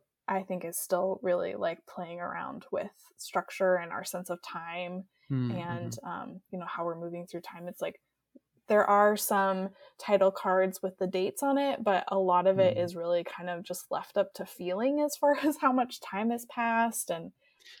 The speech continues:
Speaker 1: um,
Speaker 2: Yeah,
Speaker 1: where
Speaker 2: yeah.
Speaker 1: they are in the chronology. Like, there's some, there's a lot of flashbacks to, like, earlier periods, um, and also flash forwards. Um,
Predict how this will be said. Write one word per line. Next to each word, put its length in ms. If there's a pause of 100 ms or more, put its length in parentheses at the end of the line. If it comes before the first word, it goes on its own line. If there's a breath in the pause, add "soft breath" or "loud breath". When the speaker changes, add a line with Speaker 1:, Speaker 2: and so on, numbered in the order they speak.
Speaker 1:
um, 320
Speaker 2:
Yeah, 200
Speaker 1:
where 180
Speaker 2:
yeah. 20
Speaker 1:
they 140
are 160
in 80
the 80
chronology. 580
Like, 180
there's 180
some, 240 (420)
there's 180
a 40
lot 180
of 160
flashbacks 680
to, 80
like, 160
earlier 360
periods, 800
um, 260
and 80
also 240
flash 280
forwards. 680 (480 soft breath)
Um, 440